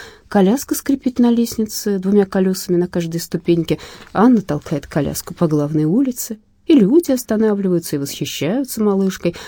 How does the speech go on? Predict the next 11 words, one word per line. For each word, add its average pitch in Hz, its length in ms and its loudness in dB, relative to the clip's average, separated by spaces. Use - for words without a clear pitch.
хотя 185 360 0
Анна 208 220 2
уверена, 147 420 -2
что - 340 -8
они 143 200 -4
делают 139 440 -6
это - 160 -8
только 151 340 -6
из-за 143 200 -4
родимого 143 460 -4
пятна, 147 460 -8